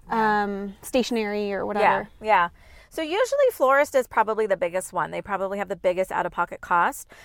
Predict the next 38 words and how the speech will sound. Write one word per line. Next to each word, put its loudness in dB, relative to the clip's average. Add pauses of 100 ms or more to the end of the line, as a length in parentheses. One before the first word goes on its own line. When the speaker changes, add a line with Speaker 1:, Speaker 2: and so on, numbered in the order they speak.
(120)
Speaker 1:
Um, 2
I 6
typically, 0
um, 4
will 6
pay -4
my -2
florist -4
some 2
of -8
the -6
cost. -2
Um, -2 (440)
every 4
shoot's -4
a 2
little 4
different. -2
Like, -2
the 0
last 6
shoot -4
I 0
did, 2
we -8
did -2
invest 0
a -14
lot 2
of -6
money -6
into -12
florals. -2
And -8
so -2
actually -2
the -8
venue, -4